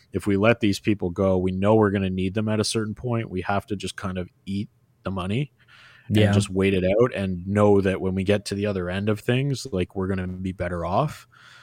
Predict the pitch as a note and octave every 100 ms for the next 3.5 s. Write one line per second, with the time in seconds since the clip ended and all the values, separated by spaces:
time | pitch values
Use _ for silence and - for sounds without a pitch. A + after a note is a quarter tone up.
0 | - - F#2+ F2 F2 E2+ - A#2 - C3
1 | B2+ A#2 A2+ G#2+ F#2+ - - - - G#2+
2 | G2+ F#2 G2+ G#2 G#2 F#2 F#2+ G2+ F2+ F#2+
3 | G2 G#2 G#2+ G#2+ G#2+